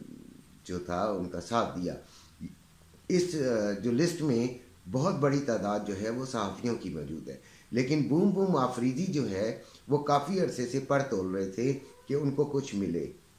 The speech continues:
अफरीदी साहब ने इमरान खान की बहुत मुखालफत की, इमरान खान साहब के ख़िलाफ़ उन्होंने बहुत सारी बातें की, बहुत सारे बयानात हैं उनके जो कि उन्होंने किए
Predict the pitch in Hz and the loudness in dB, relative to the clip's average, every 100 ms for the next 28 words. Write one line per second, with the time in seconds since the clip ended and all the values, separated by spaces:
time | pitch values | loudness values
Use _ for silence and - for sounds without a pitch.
0 | - - - - - - - - 113 143 | -20 -20 -20 -20 -20 -20 -20 -6 -4 0
1 | 170 165 208 151 135 131 127 139 147 - | 0 2 2 2 2 4 4 4 2 -4
2 | - - 117 120 139 180 127 135 131 131 | -18 -4 0 4 4 4 2 0 2 0
3 | 113 127 175 139 123 101 95 104 95 - | 0 0 0 0 0 -2 -2 -4 -4 -4
4 | 98 95 - - - 101 113 143 - 123 | -2 -2 -8 -12 -4 0 2 0 0 -2
5 | 123 123 110 104 - 107 - 95 104 110 | -2 -2 -2 -2 -4 -6 -4 0 0 0
6 | - - - - 117 120 117 110 95 104 | -4 -16 -12 -2 2 4 2 2 -2 -2
7 | 143 - 117 98 92 82 90 120 120 117 | -2 -2 -2 -2 -4 -4 -4 -2 -2 -2
8 | 107 104 104 - - 110 117 107 95 87 | -2 -4 -6 -14 -6 -2 -2 -2 -2 -2
9 | 71 85 82 76 117 135 127 120 110 98 | -4 -4 -4 -2 -2 0 0 0 -2 -2
10 | 101 98 - - - 90 95 98 90 82 | -2 -2 -8 -18 -8 -6 -4 -2 -2 -2
11 | 80 101 139 - - 113 95 - | -4 -4 -6 -10 -10 -4 -4 -4